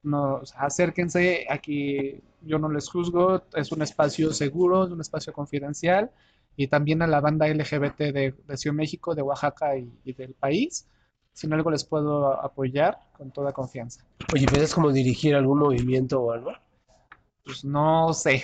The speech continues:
Speaker 1: <laughs> no lo había pensado así, la verdad.
Speaker 2: ¿No? ¿Crees?
Speaker 1: No, no sé, no lo había pensado, no lo creo, estaría muy, pues muy or-, muy agradecido, la verdad estoy muy agradecido por, por, por la confianza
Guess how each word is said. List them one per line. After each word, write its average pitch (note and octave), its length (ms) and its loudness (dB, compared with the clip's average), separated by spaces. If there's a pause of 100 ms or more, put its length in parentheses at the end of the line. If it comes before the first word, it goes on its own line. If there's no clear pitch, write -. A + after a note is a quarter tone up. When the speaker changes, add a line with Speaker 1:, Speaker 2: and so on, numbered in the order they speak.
Speaker 1:
<laughs> - 100 -10
no G#3+ 320 4
lo A3+ 100 4
había G3+ 180 4
pensado G3+ 500 2
así, F3+ 200 0
la C#3+ 140 4
verdad. C3 240 0 (420)
Speaker 2:
¿No? C#3+ 320 2
¿Crees? D3+ 320 4 (600)
Speaker 1:
No, E3+ 440 0
no E3+ 80 -2
sé, D#3 260 -4
no F3+ 180 -4
lo G3+ 160 2
había F#3+ 180 2
pensado, F#3 400 2
no G3 140 2
lo F3 180 0
creo, E3 440 2 (180)
estaría D3 420 -4
muy, D3+ 460 -6 (580)
pues D3+ 140 -20
muy D#3 520 -6
or-, D#3 200 -4 (1400)
muy F#3 140 4
agradecido, F3 800 2 (140)
la D#3 140 2
verdad D#3 160 2
estoy G3 160 0
muy F#3+ 80 4
agradecido D3+ 460 0
por, D3 200 -10 (560)
por, D3 240 -2
por D#3 400 -6
la D3+ 140 2
confianza F#3+ 720 0